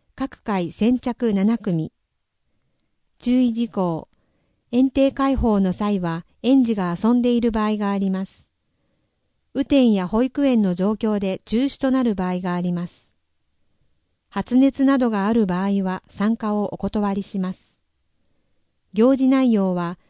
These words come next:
各保育園へお問い合わせください。問い合わせ、子ども子育て事業課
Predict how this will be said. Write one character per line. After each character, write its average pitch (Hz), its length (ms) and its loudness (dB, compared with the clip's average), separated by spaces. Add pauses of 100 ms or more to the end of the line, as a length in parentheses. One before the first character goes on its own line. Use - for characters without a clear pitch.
(140)
各 262 260 -2
保 202 160 0
育 254 240 -2
園 208 260 0
へ 170 180 -4
お 175 100 -6
問 220 220 0
い 220 60 0
合 214 60 -2
わ 208 80 -4
せ 208 140 -10
く 196 100 -10
だ 185 120 -8
さ 180 160 -12
い。 170 100 -12 (1800)
問 226 220 4
い 226 60 4
合 220 40 0
わ 208 140 -2
せ、 196 320 -10 (360)
子 208 140 -2
ど 247 120 4
も 262 160 4
子 269 100 -4
育 262 300 -4
て 165 180 -6
事 165 140 -8
業 196 240 -2
課 180 240 -12